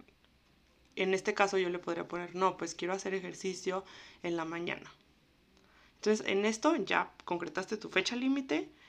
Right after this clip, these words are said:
y ya sabes que tienes que hacerlo en ese periodo de la semana. ¿Y cómo lo puedo dividir en pequeñas tareas? A ver, para mí el ejercicio no es nomás ponerme y hacer el ejercicio, sino que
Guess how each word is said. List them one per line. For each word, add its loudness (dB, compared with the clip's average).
y -4
ya 6
sabes 4
que -2
tienes 0
que 0
hacerlo 0
en 0
ese 2
periodo 0
de -2
la -6
semana. -6
¿Y -2
cómo 6
lo 2
puedo 6
dividir 2
en -4
pequeñas -6
tareas? -8
A 8
ver, 8
para 2
mí 0
el 2
ejercicio 0
no 0
es -6
nomás -2
ponerme -4
y -4
hacer -6
el -6
ejercicio, -8
sino -4
que -4